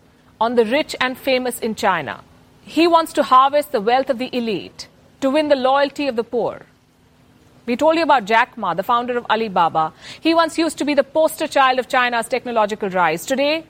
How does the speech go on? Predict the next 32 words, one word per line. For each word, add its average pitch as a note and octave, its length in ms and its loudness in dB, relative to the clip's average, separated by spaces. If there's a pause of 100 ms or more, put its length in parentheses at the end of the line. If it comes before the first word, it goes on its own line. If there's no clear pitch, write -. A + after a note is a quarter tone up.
(100)
he's A#3 160 -8
public C#4 480 0
enemy B3+ 280 -6
number A#3 280 -4
one. G3+ 340 -2 (440)
How C4 180 2
did C4 140 -6
that C4+ 200 2
happen? D#3 440 -8 (340)
Because C#4 240 -2
he F4 320 0
dared C#4 420 2
to C#4 160 -8
criticize A3+ 680 -2
the A#3 100 -6
system. - 520 -8 (960)
In D4+ 140 2
October E4+ 400 2
last C#4 340 0
year, F#3 200 -2
Jack C4+ 380 0
Ma D#4+ 140 -2
called C#4+ 320 -4
China's A#3+ 420 -6
financial A3+ 500 -6
system A3 480 -8 (260)
a A#3+ 80 -2
pawn D4 420 2
shop B3 560 0
that G#3+ 160 0
lacked A#3+ 320 2
innovation. G#3 600 -4